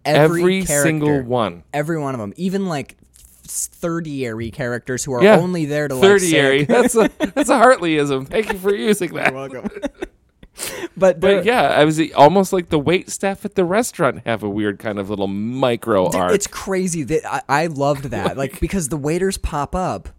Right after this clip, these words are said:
Speaker 1: and, like, the
Speaker 2: Yep.
Speaker 1: restaurant owner pops up and they, they have a funny bit at
Speaker 2: Yep,
Speaker 1: the beginning.
Speaker 2: they have a little shtick that they're like, "Oh, that's cute."
Speaker 1: But
Speaker 2: And
Speaker 1: in any other movie,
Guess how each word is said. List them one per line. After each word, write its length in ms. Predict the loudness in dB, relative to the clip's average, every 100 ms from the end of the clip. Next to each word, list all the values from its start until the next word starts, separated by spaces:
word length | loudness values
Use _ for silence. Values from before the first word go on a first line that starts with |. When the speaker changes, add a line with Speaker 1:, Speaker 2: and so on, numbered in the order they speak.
| _ -8
Speaker 1:
and, 120 | -6
like, 140 | -6
the 80 | -2
Speaker 2:
Yep. 100 | 0
Speaker 1:
restaurant 320 | 0 -2 -6 -6
owner 240 | -6 -6
pops 340 | -4 -6 -4
up 120 | -6 -6
and 100 | -8
they, 140 | -6
they 180 | -2 -2
have 180 | -2 -6
a 80 |
funny 360 | -8 -8 -6 -8
bit 320 | -6 -6 -6
at 100 | -4
Speaker 2:
Yep, 120 | -2 -2
Speaker 1:
the 40 |
beginning. 200 | 0 0
Speaker 2:
they 60 | 2
have 160 | 0 0
a 40 |
little 260 | 0 0 0
shtick 420 | 0 0 0 _
that 160 | -10
they're 360 | -6 -6 -6 -6
like, 220 | -6 -6 -2
"Oh, 180 | -2 0
that's 240 | -4 -6
cute." 320 | -4 0 2
Speaker 1:
But 80 | 2
Speaker 2:
And 200 | -2 -4
Speaker 1:
in 80 | -6
any 200 | -6 0
other 200 | -2 -2
movie, 500 | -2 -2 0 -2 -6